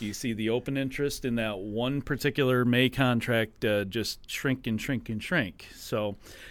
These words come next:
and then, uh, what else do we have? So, uh, F O M C meeting next week.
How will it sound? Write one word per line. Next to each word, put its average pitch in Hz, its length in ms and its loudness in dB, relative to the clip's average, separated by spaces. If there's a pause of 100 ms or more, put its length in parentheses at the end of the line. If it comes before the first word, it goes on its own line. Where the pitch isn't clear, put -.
(100)
and 151 160 6
then, 165 280 8
uh, 151 340 8
what 151 240 4
else 151 140 6
do 160 80 -2
we 139 80 4
have? 117 160 2
So, 123 400 0 (120)
uh, 117 280 -2
F 123 180 -2
O 139 140 4
M 139 100 0
C 147 240 0
meeting 147 400 4
next 139 320 2
week. 143 460 2